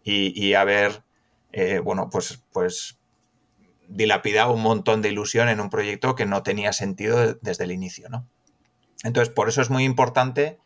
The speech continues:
encontrar a esos primeros early adopters y hacerles en-, una buena entrevista de problema, pues para que, para detectar si esos problemas que tú has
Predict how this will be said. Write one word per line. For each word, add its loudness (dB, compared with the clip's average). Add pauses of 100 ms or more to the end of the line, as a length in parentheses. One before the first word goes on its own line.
(540)
encontrar 2
a 2
esos 0
primeros 0
early 2
adopters 0
y 2
hacerles 0
en-, -4
una 4
buena 2
entrevista 0
de 4
problema, 0 (720)
pues 0
para 2
que, -2
para 0
detectar -2
si -8
esos -8
problemas 2
que 0
tú 2
has 0